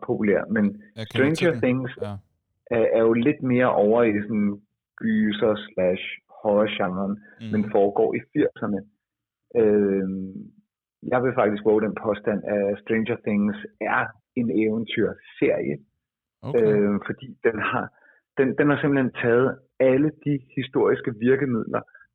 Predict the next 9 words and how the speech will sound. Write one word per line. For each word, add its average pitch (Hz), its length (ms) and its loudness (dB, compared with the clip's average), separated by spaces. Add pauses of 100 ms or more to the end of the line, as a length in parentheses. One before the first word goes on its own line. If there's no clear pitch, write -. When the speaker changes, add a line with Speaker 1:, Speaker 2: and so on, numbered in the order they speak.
Speaker 1:
som 120 160 -4
var 104 160 0
store 113 360 2 (260)
i - 20 -6 (160)
firsernes 113 560 -2 (140)
eventyrfilm, 104 720 -2 (160)
firserne, 120 380 -2
start - 340 -4
halvfemsernes 104 580 -6